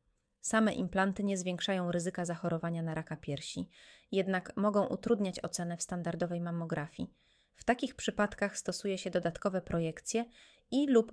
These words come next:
rezonans magnetyczny zgodnie ze wskazaniami specjalisty. Ważne. Operacja biustu, choć zazwyczaj bardzo skuteczna, nie gwarantuje, że wybrane implanty będą odpowiednie na zawsze.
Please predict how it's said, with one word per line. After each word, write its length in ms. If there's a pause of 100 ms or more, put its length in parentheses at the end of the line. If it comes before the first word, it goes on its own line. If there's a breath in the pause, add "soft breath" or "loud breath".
rezonans 540
magnetyczny 640
zgodnie 380
ze 100
wskazaniami 560
specjalisty. 760 (1300)
Ważne. 640 (960)
Operacja 560
biustu, 720
choć 400
zazwyczaj 520
bardzo 300
skuteczna, 720 (280)
nie 200
gwarantuje, 600
że 120
wybrane 420
implanty 540
będą 340
odpowiednie 640
na 120
zawsze. 460